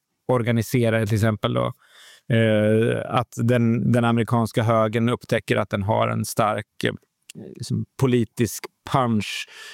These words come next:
eh, genom att den kan hämta kraft ifrån, eh, ifrån sina föreställningar om, om religion och helhet på ett sätt som,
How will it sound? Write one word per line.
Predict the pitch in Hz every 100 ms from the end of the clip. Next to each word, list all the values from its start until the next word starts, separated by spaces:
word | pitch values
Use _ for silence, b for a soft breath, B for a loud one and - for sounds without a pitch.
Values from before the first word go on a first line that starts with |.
| B
eh, | 113 110
genom | 107 117 113
att | 110 104 -
den | 113 110 107 101
kan | 107 101
hämta | 117 113 107
kraft | 107 - 123 - - -
ifrån, | 117 113 104 101 101 b b b b _
eh, | 110 107 104 120
ifrån | - 110 101
sina | 123 110
föreställningar | - 110 104 117 101 107 104 101 -
om, | 110 101 98 101
om | 120 110
religion | 110 110 107
och | 107
helhet | 113 107 110 113
på | -
ett | 113
sätt | - 110
som, | - 120